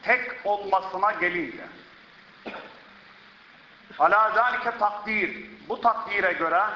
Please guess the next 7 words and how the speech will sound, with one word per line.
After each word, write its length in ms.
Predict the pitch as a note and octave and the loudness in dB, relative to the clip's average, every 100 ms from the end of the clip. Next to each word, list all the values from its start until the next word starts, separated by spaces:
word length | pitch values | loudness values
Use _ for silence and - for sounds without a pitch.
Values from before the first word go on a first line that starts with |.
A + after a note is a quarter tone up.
| - - - - | -8 -12 -18 -10
ilmin 440 | F#3+ G#3 G#3+ A#3+ A#3 | -6 -6 -4 -6 -4
tek 160 | A#3+ A#3 G3+ | -4 -4 -4
olmasına 560 | G3 F#3 F3+ F3+ G#3 | -2 0 0 0 0
gelince, 560 | G#3 E3+ E3 D3 G#2+ E2+ - - - - - - - | 0 0 -2 -2 -6 -14 -18 -20 -20 -20 -20 -20 -12
bu 180 | D#3 G#3+ | -6 0
takdir 540 | G#3 G#3 G#3 A3+ A#3 F3 | 2 2 0 -2 0 0
dediği 640 | E3+ D#3+ F#3 A#3 - | -2 -2 -4 -4 -8